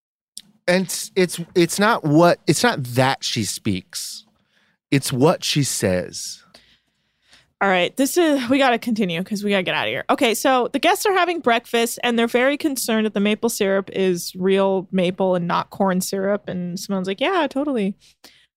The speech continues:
Speaker 2: And Captain Lee calls Brian and Tanner up to the Sky Lounge to talk about Riley.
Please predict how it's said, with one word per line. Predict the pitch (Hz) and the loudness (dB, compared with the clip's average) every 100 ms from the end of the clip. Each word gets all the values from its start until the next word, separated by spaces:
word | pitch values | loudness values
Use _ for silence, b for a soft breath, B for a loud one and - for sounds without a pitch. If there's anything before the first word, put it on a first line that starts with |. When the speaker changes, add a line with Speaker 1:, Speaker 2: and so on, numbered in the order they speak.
| _ | _
Speaker 2:
And | 247 254 | 0 0
Captain | - 311 - 370 | 2 0 0 -2
Lee | 349 330 | 0 0
calls | - 254 254 | 2 2 2
Brian | - 226 240 | 0 0 0
and | 247 240 | -2 -4
Tanner | 247 214 214 - | -2 0 0 0
up | 208 | -2
to | - | -2
the | 202 | -4
Sky | 208 - 247 | -4 0 2
Lounge | 226 202 196 - | 2 0 -2 -4
to | |
talk | - 220 220 | -2 -2 0
about | 208 190 | -2 0
Riley. | 190 196 190 175 | 0 0 0 -2